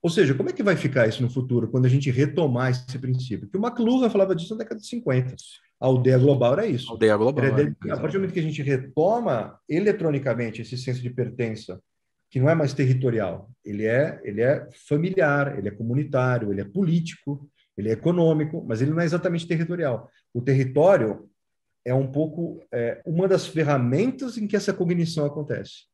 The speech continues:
Speaker 2: É, até
Speaker 1: Como é que
Speaker 2: porque,
Speaker 1: vai desenhar esse
Speaker 2: até porque,
Speaker 1: julgamento?
Speaker 2: assim, se a gente for jogar numa questão bem filosófica, até, é,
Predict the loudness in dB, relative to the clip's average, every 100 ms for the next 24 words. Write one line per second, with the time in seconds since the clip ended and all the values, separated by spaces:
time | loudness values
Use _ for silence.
0 | _ 0 2 4 4 4 6 8 6 4
1 | 2 0 -2 -6 -4 -2 2 2 0 -4
2 | -8 -8 -6 -2 -2 2 2 2 2 2
3 | -2 -4 -6 -8 -2 0 0 0 -4 -8
4 | -10 -2 0 0 -2 -4 -6 -4 0 0
5 | 2 2 0 -4 -4 -4 -2